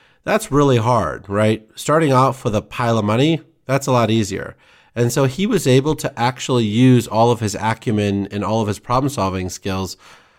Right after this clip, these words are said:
to build one of the largest wind farm companies in the United States, right, under Zilka Renewables, which then turned into Horizon Wind, right? And so I think that he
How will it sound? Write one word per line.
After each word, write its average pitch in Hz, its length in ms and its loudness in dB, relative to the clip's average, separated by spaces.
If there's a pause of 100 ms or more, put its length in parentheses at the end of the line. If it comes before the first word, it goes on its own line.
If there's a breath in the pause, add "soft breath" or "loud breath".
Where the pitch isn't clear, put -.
(200 soft breath)
to 135 140 -2
build 143 260 2
one 139 140 2
of 147 80 2
the 139 180 2
largest 131 400 0
wind 139 320 2 (440)
farm 104 640 0
companies 101 640 -2
in 101 500 -2
the 104 80 -6
United 107 300 0
States, 127 360 -4
right, 98 160 0
under 98 220 -2
Zilka 98 340 -4
Renewables, 92 600 -2
which - 180 -14
then 95 220 -4
turned 92 200 -6
into 90 460 -6 (480 soft breath)
Horizon 110 560 0
Wind, 101 400 0
right? 98 340 -4
And 104 200 -2
so 117 320 0
I 113 120 -2
think 151 400 -4
that 123 300 0 (380 soft breath)
he 175 680 -2